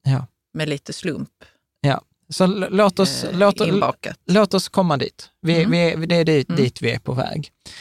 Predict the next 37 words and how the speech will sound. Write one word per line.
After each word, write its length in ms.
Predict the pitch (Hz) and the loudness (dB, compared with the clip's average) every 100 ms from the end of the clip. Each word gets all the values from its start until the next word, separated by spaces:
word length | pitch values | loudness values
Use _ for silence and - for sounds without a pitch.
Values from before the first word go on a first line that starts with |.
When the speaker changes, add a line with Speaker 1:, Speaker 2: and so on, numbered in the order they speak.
| - _ - | -20 _ 0
Speaker 1:
Eh, 400 | 139 135 123 - | 2 2 0 -2
så 120 | 175 | 2
att 240 | 170 - | 2 0
om 260 | - 170 180 | -4 2 4
vi 160 | 185 185 | 4 4
då, 420 | 185 160 147 - | 4 4 4 0
om 140 | 160 170 | 0 0
vi 140 | 170 | 2
då 120 | 170 | 2
av-, 360 | 147 - 160 - | 4 4 2 2
Speaker 2:
<clears throat> 40 | |
Speaker 1:
avrundar 520 | 160 208 180 139 135 | 4 4 4 4 2
det 120 | 156 127 | 2 2
vi 100 | 117 | 0
sa 220 | 123 117 | -4 -4
så 120 | - | -4
här. 180 | - 147 _ _ _ | -4 -4 _ _ _
Så, 320 | - 170 165 - _ _ - | 0 2 2 -2 _ _ 0
eh, 320 | 143 135 135 | 2 4 2
att, 200 | - 160 - _ - - | 0 -2 -2 _ -16 -2
eh, 220 | 156 151 - | 2 2 0
titta 440 | - 196 - 147 - | 0 0 2 0 0
på, 160 | - | 2
jag 220 | 165 175 - | 2 2 2
kan 340 | 196 170 160 | 2 4 4
inte 180 | 180 147 | 4 2
bara 440 | 143 151 143 117 | 4 4 4 0
t-, 160 | - - | -2 -4
i 100 | 175 | -2
ett 120 | 175 | -2
spel 580 | - - 196 190 208 220 - _ _ _ _ _ _ _ - | -4 -2 2 2 0 -2 -8 _ _ _ _ _ _ _ -6
som 140 | 156 | -2
handlar 380 | 151 170 160 139 | 0 0 0 -2
om 100 | 143 | -2
tur 420 | - 180 175 170 | -2 0 0 -2
och 240 | 156 139 | -4 -6
skicklighet 840 | - 135 - - 110 123 151 - | -4 -8 -8 -12 -10 -8 -8 -10